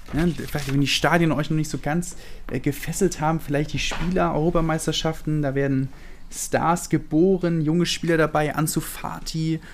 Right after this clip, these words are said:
Dominik Szoboszlai, Eduard Camavinga. Wer ist, wird der nächste Star, das junge Star dieses, äh,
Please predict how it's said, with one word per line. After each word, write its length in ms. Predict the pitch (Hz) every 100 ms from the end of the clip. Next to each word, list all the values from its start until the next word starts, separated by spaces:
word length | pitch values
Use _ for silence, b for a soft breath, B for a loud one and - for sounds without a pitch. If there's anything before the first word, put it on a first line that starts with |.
| B
Dominik 360 | - 156 151 147
Szoboszlai, 720 | - 170 170 - 147 143 143
Eduard 380 | 135 147 147 139
Camavinga. 880 | - 147 135 135 156 160 156 156 - B B -
Wer 120 | 135
ist, 200 | 139 -
wird 140 | 143 143
der 80 |
nächste 340 | 139 151 - 143
Star, 440 | - - 123 143
das 320 | 139 131 -
junge 360 | 123 143 147 139 - B B B
Star 420 | - - - 139 147
dieses, 460 | 135 131 127 -
äh, 300 | 117 120 120